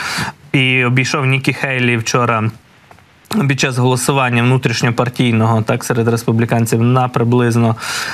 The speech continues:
дванадцять чи тринадцять відсотків. П'ятдесят чотири відсотки в Трампа, сорок три в Хейлі. От такий результат. Хоча були надії, сподівання на Нью-Гемпшир у прихильників Нікі Гейлі, в тих, хто опонує Трампу в рамках, власне кажучи,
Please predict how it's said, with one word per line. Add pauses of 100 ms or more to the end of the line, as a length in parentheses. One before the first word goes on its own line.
дванадцять
чи
тринадцять
відсотків.
П'ятдесят
чотири
відсотки
в
Трампа,
сорок
три
в
Хейлі.
От
такий
результат. (360)
Хоча
були
надії,
сподівання
на
Нью-Гемпшир
у
прихильників
Нікі
Гейлі,
в
тих,
хто
опонує
Трампу
в
рамках,
власне
кажучи,